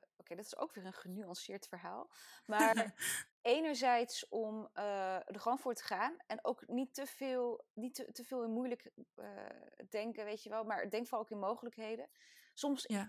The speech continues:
Speaker 1: werkt het ook gewoon om maar gewoon die kant op te gaan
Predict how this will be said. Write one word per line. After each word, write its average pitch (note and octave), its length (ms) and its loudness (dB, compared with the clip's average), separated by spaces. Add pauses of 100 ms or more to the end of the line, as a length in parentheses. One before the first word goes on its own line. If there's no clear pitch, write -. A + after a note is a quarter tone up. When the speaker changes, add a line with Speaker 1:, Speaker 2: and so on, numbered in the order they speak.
Speaker 1:
werkt B3 260 10
het - 120 -6
ook A#3 120 -2
gewoon G#3+ 340 0
om G#3 100 -6
maar G3 160 -2
gewoon F#3 440 -6
die G3 140 -4
kant G3+ 260 -4
op F3 100 -10
te - 100 -14
gaan - 360 -10